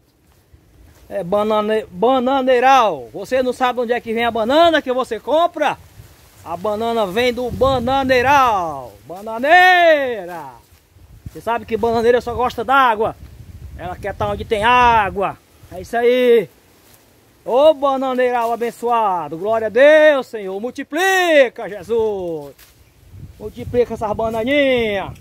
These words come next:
<laughs> Chegou, chegou no córrego. Aí, coisa linda.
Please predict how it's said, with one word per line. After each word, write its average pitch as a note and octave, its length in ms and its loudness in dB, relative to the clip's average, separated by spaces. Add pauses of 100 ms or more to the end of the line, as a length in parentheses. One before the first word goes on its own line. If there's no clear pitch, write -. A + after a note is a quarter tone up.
(500)
<laughs> C#5 920 -6 (3250)
Chegou, F#3+ 720 0
chegou G3 300 -4
no G#3+ 100 -6
córrego. F#3 720 -2 (1300)
Aí, F3 180 -6
coisa F3+ 300 -4
linda. G3+ 440 -2